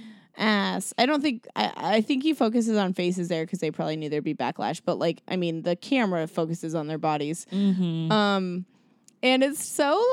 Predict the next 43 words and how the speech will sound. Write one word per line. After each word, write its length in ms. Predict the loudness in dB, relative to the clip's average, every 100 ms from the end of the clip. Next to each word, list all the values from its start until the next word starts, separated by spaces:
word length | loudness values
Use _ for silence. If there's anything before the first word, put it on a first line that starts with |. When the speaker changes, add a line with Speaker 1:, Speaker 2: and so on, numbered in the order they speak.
| 4
Speaker 1:
like, 380 | 2 -2 -10 -4
it 120 | -2 0
creeps 380 | 2 0 0 0
me 120 | 2
out 160 | 2
because 280 | 0 0 0 0
I'm 220 | 0 0
supposed 460 | 0 2 2 2
to, 80 | 0 2
as 220 | 2 2 2
the 120 | 0
viewer, 360 | 0 0 2
empathize 580 | 0 0 0 0 2 2
with 160 | 0 -2
him 600 | -2 -4 0 0 0 -2 -6 -16 -2
being 180 | 2 2
frustrated 580 | 2 0 0 0 -2 -2
he 120 | 0
hasn't 300 | 0 0 0
had 200 | -2 -2
sex, 480 | -4 -2 -2 -6 -12 -16 -10 0
which 200 | 0 0
A, 340 | 2 4 4 2
assumes, 500 | 0 0 0 0 0
again, 480 | -2 -2 0 -2 -2
that 120 | -2
m-, 140 | -4
women 400 | -2 0 2 2
aren't 240 | 0 -4 -2
ever 240 | -2 0
sexually 420 | -2 -4 -4 -4
frustrated, 580 | -4 -4 -4 -4 -4 -4
which 180 | -4 -6
is 80 | -6
just 340 | -6 -6 -8 -4
patently 380 | -2 0 -4
false 340 | -4 -2 -2 -2
since 240 | -6 -6
we 120 | -2
are, 60 | -2
s-, 240 | -2 -6 -8
<laughs> 280 | -6 -4
like, 260 | 0 0 -2